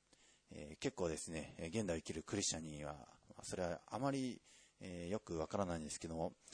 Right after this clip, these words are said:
えー、まあ、当時の偶像はですね、もうあからさまに、えー、まあ、性的に、まあ、卑猥な、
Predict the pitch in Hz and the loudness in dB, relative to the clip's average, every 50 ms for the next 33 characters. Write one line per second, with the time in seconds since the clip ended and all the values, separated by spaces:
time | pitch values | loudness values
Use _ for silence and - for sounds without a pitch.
0 | - - - - - 82 78 76 - - 180 185 165 139 110 85 80 78 - 113 | -16 -18 -14 -12 -8 -6 -4 -4 4 8 10 10 10 8 6 2 0 2 4 6
1 | 117 113 98 107 107 104 104 90 80 80 - - 92 87 82 87 87 82 - - | 6 6 8 8 10 10 8 8 6 2 -2 -2 -2 0 0 2 0 0 0 0
2 | - 117 - 185 180 180 - 170 160 156 147 143 139 139 131 - - - - - | 0 2 6 6 6 6 8 8 8 8 8 8 6 4 2 -2 -8 -16 -16 -16
3 | - - - - - 95 90 87 85 82 80 80 85 87 73 53 - - - 127 | -16 -18 -18 -10 -6 -4 -4 -2 -2 -2 -4 -4 -2 -4 -4 -4 -2 0 2 2
4 | 120 - 120 113 - - 117 110 110 107 104 - - - _ - 151 101 95 82 | 4 4 2 2 2 2 2 2 4 2 2 0 -4 -10 _ -10 -6 -4 -2 0
5 | - 117 110 113 113 110 107 104 - | 2 4 4 6 6 6 4 4 2